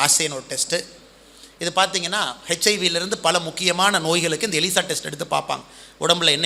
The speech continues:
இன்ஃப்ளமேஷன் இருக்குன்னு. அதை எடுத்து பார்த்தீங்கன்னா எப்படி தினமும் இருபது நிமிடம் இந்த யோகக்கலையை பய-,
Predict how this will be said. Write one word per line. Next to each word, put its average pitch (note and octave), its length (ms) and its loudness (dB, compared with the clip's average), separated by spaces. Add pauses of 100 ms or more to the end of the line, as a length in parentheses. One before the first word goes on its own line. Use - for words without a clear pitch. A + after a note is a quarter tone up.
இன்ஃப்ளமேஷன் D3 520 -4
இருக்குன்னு. - 300 -12 (680)
அதை F#3 140 4
எடுத்து C#4+ 180 4
பார்த்தீங்கன்னா G3+ 500 4 (220)
எப்படி G#3+ 280 4 (1160)
தினமும் C4 500 6 (140)
இருபது B3+ 380 4
நிமிடம் G3+ 400 2
இந்த G3 160 0 (120)
யோகக்கலையை G3 640 4
பய-, E3 180 0